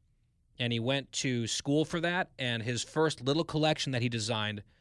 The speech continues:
got the attention of Anna Wintour. She put him on the cover, and the rest has been history. He's had a very successful career. He is maybe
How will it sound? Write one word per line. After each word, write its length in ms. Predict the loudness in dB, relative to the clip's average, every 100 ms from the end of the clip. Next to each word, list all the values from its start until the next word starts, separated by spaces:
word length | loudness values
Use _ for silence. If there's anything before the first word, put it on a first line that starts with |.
| _ _ 0
got 200 | 2 2
the 120 | -2
attention 360 | 0 -2 -2
of 80 | -4
Anna 240 | -2 0 0
Wintour. 580 | 0 0 0 -4 -6 -12 _ _ _ _ _ _ _
She 180 | -6 2
put 160 | 4
him 100 | 4
on 120 | 4
the 80 | 2
cover, 500 | 0 2 2 2 -2 -6 _ _
and 160 | -4 -2
the 60 | 2
rest 300 | 2 2 0
has 120 | -4
been 140 | -2
history. 420 | 0 -2 -2 -8
He's 160 | -6 -4
had 140 | -4
a 80 | -4
very 600 | -4 2 2 4 0 -2 -10 _
successful 560 | -10 -6 0 0 0 -4
career. 380 | -4 -4 -6 -12 _ _ _ _ _ _ _ _ _ _ _ _ _ _ _
He 220 | 0 2
is 420 | 4 2 2 -2 -4
maybe 840 | -2 0 4 6 6 4 0 -4